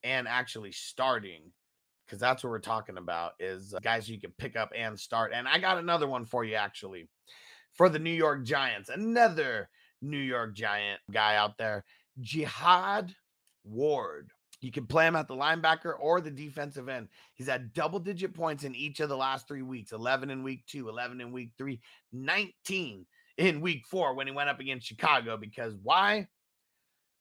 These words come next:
We wanna stream our linemen versus Chicago. Let's remember that, okay?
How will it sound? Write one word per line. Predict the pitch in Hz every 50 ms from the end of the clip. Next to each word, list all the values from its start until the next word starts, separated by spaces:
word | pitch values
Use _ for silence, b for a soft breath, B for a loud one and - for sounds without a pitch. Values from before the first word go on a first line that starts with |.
| _ _
We | 107 123 185 220
wanna | 226 220 202 202 196 180 156
stream | - - - 233 233 240 240 247 220
our | - - 190 196 190 175 170
linemen | 165 170 175 190 196 208 214 202 202 208 214 214 208 196 170 139
versus | 131 165 170 185 190 - - - 180 185 185 196 196 196 185 160
Chicago. | - - - 170 190 208 - _ _ - - 165 185 180 170 160 147 143 135 131 131 127 123 117 113 110 107 104 101 101 107
Let's | 127 139 151 - - 135
remember | 147 151 160 160 156 151 151 147 135 127 120
that, | 107 110 104 98 90 76 71 82
okay? | 95 98 - _ - 127 127 135 147 143 156